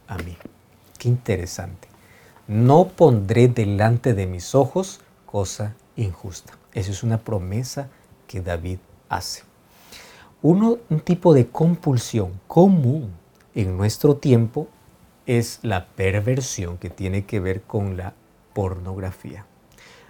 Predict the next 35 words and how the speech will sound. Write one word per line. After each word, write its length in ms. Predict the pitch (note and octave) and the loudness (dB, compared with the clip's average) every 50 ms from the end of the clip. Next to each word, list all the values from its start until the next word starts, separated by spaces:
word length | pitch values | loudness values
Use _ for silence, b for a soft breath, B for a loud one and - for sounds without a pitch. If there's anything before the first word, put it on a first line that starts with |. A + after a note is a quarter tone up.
| b - | b -8
La 160 | G#2 G2 - | -6 -2 0
pornografía 580 | - B2 D3+ F3+ G#3 G3 F3 - - - C3 B2+ | 2 4 4 6 6 4 4 2 2 0 0 2
se 140 | B2 - A#2 | 2 -2 -4
ha 20 | |
convertido 640 | - - A2 A2+ B2 A2+ - - A#2 G#2+ A2 A#2 - _ _ _ _ _ - | -4 -4 -4 -2 -4 -4 -4 -4 -4 -4 -4 -6 -8 _ _ _ _ _ -6
literalmente 960 | A#2 G#2+ C#3 D#3+ - - D#3 D#3 E3+ C#3+ A2 G#2 G#2 A#2 A#2+ - D#3 F3+ - - _ | -4 -4 -4 -2 0 2 2 2 2 2 0 0 -2 -4 -4 -6 -6 -8 -8 -10 _
en 200 | - B2+ A2+ A2 | -2 0 0 0
una 240 | G2+ G2+ F#2+ F#2 F#2 | -2 -4 -4 -4 -4
epidemia. 680 | G2 G2+ - - E3+ E3 C#3 A#2 F#2+ F#2 F#2 F2 F2+ F#2 _ _ _ _ _ b b b b b b b b b _ | -6 -8 -6 -6 -6 -4 -4 -4 -4 -6 -8 -10 -14 -18 _ _ _ _ _ b b b b b b b b b _
Tú 60 | - - | -16 0
sabes 260 | - C#3+ E3+ F#3+ F#3+ | 4 4 4 4 2
que 120 | - F#3 | 0 0
el 40 | E3+ | 0
internet 360 | C#3+ B2+ - A#2+ A2+ B2+ C#3 | 0 0 0 0 0 0 -2
es 100 | B2+ - | -2 -2
un 140 | C3+ A#2 A2 | -4 -2 0
arma 260 | A#2 A#2 A#2+ B2 A2+ | 0 0 0 0 -2
de 80 | G#2 G2 | -2 -2
doble 260 | G2 A2 G#2 G#2 G2 | -4 -4 -4 -4 -6
filo. 360 | F#2 - - G#2+ G2 G2 G2 - _ _ | -6 -8 -12 -12 -12 -14 -16 -20 _ _
Tiene 220 | - C3+ C3 C3+ B2+ | -8 -6 -4 -4 -4
cosas 380 | - - B2+ A2+ - G2+ F#2 | -4 -6 -6 -6 -6 -8 -4
buenas 400 | F#2 A2 B2 D3 D#3 D#3 D#3 - | 0 2 2 4 2 0 -4 -6
y 60 | A#2+ - | -8 -10
cosas 400 | - - G#2+ G2+ - F#2+ F2+ F2+ | -6 -6 -6 -4 -4 -6 -8 -8
malas. 400 | F2+ F#2+ G2 F#2+ G2 - - G#2+ | -10 -10 -12 -12 -14 -14 -12 -14
Y 40 | |
todo 300 | F#2+ - - C#3+ E3 E3+ | -4 4 6 8 8 8
está 540 | F#3 - - - - D#3 E3 F#3 G3+ G#3+ G#3 | 8 4 2 2 2 4 4 4 2 0 -4
a 40 | E3 | -4
distancia 600 | A#2+ G#2 - - - A#2 C3 C#3 C3 - F3+ F3+ | -4 -4 -2 2 4 4 4 4 2 2 2 2
de 160 | D#3 A#2 G#2 F#2 | 2 0 -2 -2
un 180 | G2 A2 B2 | -2 -2 -4
solo 360 | B2 - - C#3+ C3 B2+ B2 | -4 -4 -6 -4 -4 -4 -6
clic. 180 | - - - | -8 -10 -16